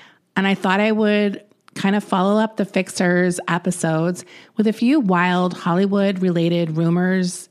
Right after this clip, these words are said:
and or conspiracy theories that have been floating around in the world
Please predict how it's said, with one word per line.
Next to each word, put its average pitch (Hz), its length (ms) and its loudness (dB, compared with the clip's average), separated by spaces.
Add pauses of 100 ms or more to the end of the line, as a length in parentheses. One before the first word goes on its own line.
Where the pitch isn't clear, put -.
and 175 240 0
or 208 140 2
conspiracy 190 680 0
theories 165 600 -2 (320)
that 180 120 2
have 185 100 2
been 185 120 2
floating 185 380 2
around 175 400 2
in 170 80 0
the 175 40 0
world 156 600 -2